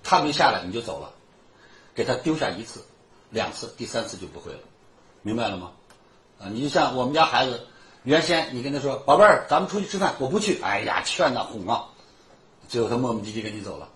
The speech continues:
“宝贝儿，去吃饭了，我们出去吃饭。”“我不去了。”“好，再见。”扭头就走了。第二天我们去吃饭了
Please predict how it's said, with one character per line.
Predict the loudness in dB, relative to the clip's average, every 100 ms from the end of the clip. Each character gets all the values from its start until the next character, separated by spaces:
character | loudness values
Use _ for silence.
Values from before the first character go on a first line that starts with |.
| -20 -20 4
“宝 | 8
贝 | 8
儿， | 6
去 | 2
吃 | 4
饭 | 6 6
了， | 6 -4 -16 -12
我 | -4
们 | -2
出 | 0 0
去 | 0
吃 | 0
饭。 | 0 -2
”“我 |
不 | -2
去 | 0 0
了。 | 2
”“好， | 4 4 4
再 | 4
见。” | 4 0 -8
扭 | -8
头 | -4
就 | -4
走 | -4 -8
了。 | -10 -18 _ -20 -20 _ _ _ -20 _ -20 -20 _
第 | 10
二 | 10
天 | 8 6
我 | 4
们 | 0
去 | 0 -2
吃 | 4
饭 | 6 6
了 | 4